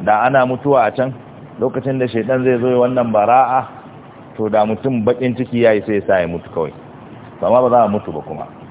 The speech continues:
sannan kuma ba za a dawo ba, sannan kuma ba wanda zai taimaki wani a wannan lokacin. Wannan shine babban masifa. Na haka abin da za mu kalla kenan a gurguje. Ya ce, "Iblisu ya tabarra'u min atba'ihi yawmal qiyama." Wato Iblis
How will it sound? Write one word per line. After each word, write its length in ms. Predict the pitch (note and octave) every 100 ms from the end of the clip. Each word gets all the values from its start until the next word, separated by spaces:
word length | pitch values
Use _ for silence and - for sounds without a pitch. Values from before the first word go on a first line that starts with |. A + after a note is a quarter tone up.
| -
sannan 200 | G#2 B2+
kuma 240 | C3 B2+
ba 60 | A2+
za 40 | G#2
a 40 | D#2+
dawo 240 | D2+ D2
ba, 120 | C#2 - - - - -
sannan 220 | A2 A#2+
kuma 160 | C3 B2
ba 220 | C#3 B2+
wanda 240 | C3 A#2+
zai 140 | A#2 A2+
taimaki 400 | G#2+ F#2 F#2 A2
wani 220 | A2+ A#2+
a 100 | -
wannan 400 | G2 G#2+ G2 F#2+ G2
lokacin. 460 | G#2+ G2 E2+ F2 - - - - - -
Wannan 300 | G2+ A2+ F#2 G2+
shine 180 | G2+
babban 320 | F2 D#2+ F2+ F2
masifa. 400 | D#2+ D#2+ D#2 F2
Na 180 | A2+ B2+
haka 100 | A#2
abin 120 | A2+ A2
da 80 |
za 120 | G#2 G#2
mu 100 | F#2+
kalla 320 | F#2 F#2+ G2
kenan 320 | F#2 F#2 F#2
a 60 | E2
gurguje. 420 | D#2+ E2 G2 G2 - - - - - -
Ya 120 | G#2 G#2
ce, 160 | A#2+
"Iblisu 800 | A2 G#2 A2+ C#3+ C#3+ C#3 C3+ B2 - - - -
ya 100 | A2
tabarra'u 680 | - A2 C3 D3 C#3 B2+ A#2
min 160 | A#2+ A2
atba'ihi 800 | A2+ A2+ G#2 A#2 G#2 A2 A#2+ B2+
yawmal 320 | C3+ C3 B2+
qiyama." 400 | A2+ G2+ D#2 D2+ - - - -
Wato 400 | A2 A2+ B2 A2+
Iblis 460 | A#2 B2 D3+ C#3+